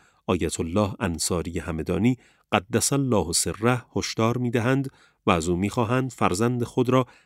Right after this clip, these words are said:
از ارتباط و تتلمذ نزد آن مرد الهی باز دارد و عدم رضایت خیش را اعلام دارد. مرحوم والد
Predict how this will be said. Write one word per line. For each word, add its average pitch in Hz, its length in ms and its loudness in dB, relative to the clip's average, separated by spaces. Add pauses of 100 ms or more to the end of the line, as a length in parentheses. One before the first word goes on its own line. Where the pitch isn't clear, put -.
(140)
از 95 200 0 (100)
ارتباط 110 640 0
و 95 160 2
تتلمذ 98 800 0 (380)
نزد 123 340 4
آن 113 200 2
مرد 110 560 0
الهی 87 400 -2
باز 101 400 2
دارد 123 400 2 (320)
و - 80 -6 (140)
عدم 131 320 0
رضایت 85 640 -2
خیش - 500 -4
را 110 160 -2 (340)
اعلام 104 560 0
دارد. 76 460 -6 (880)
مرحوم - 300 0
والد 95 440 4